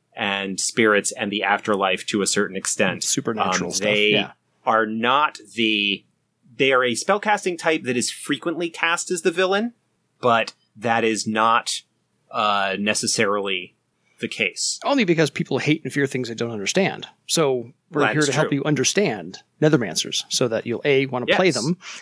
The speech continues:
Speaker 2: <laughs> and B, know how to play them properly. How's that?
Speaker 1: Mm-hmm.
Speaker 2: Uh, I do think,
Speaker 1: Yeah.
Speaker 2: uh, I'm gonna skip ahead real quick. They have the longest half magic ability I've, I've seen in the fourth edition here, but we'll get there in a minute or so.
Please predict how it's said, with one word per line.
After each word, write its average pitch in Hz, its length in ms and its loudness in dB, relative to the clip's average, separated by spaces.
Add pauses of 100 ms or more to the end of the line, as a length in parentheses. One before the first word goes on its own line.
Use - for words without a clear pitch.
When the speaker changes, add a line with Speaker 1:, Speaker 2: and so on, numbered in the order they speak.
Speaker 2:
<laughs> - 420 2 (960)
and 156 160 4
B, 185 300 0 (500)
know 156 160 0
how 147 100 4
to 143 60 2
play 156 180 2
them 131 240 -2
properly. 120 760 -2 (260)
How's 131 200 2
that? 104 260 -2
Speaker 1:
Mm-hmm. 147 380 2 (100)
Speaker 2:
Uh, 151 300 2
I 156 120 2
do 220 200 0
think, 196 400 0
Speaker 1:
Yeah. 160 80 0
Speaker 2:
uh, 156 40 0 (140)
I'm 170 100 4
gonna 160 80 2
skip - 180 -2
ahead 135 160 0
real 127 100 -2
quick. 135 180 -2
They 180 120 2
have 196 120 2
the 160 60 2
longest 139 460 0
half 143 280 0
magic 135 340 0
ability 117 360 -4
I've, 104 260 -8
I've 113 140 -4
seen 135 220 4
in 117 80 0
the 104 60 0
fourth - 260 0
edition 113 320 2
here, 104 220 -2
but - 160 -10
we'll 139 80 4
get 131 160 4
there 120 200 2
in 104 60 0
a 101 40 -2
minute 104 220 -2
or 95 60 -2
so. 101 240 2